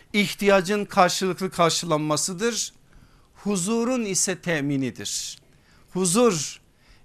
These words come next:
evlilikle, nikahla ancak elde edilir. Onun da maksat olarak dikkate alınması gerekir. Bu söylediğim beş maddenin dedim ya Kur'an'da da sünnette de karşılıkları var.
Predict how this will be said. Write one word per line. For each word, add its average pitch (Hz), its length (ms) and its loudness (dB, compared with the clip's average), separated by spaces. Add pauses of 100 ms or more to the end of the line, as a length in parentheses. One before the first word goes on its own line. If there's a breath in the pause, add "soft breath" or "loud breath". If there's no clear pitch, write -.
(120)
evlilikle, 180 1040 2 (160)
nikahla 175 920 2 (120)
ancak 165 600 0
elde 143 320 0
edilir. 170 720 -4 (520 soft breath)
Onun 208 460 2
da 170 120 4
maksat 175 680 0
olarak 175 560 2
dikkate 175 600 0 (180 soft breath)
alınması 143 540 4
gerekir. 110 680 -6 (760 soft breath)
Bu 269 120 4
söylediğim 247 600 4
beş 240 240 4
maddenin 165 760 2 (240)
dedim 240 320 0
ya 233 160 4
Kur'an'da 214 520 4
da 196 100 2
sünnette 185 680 0
de 170 300 6 (400 soft breath)
karşılıkları 165 840 2
var. 160 400 2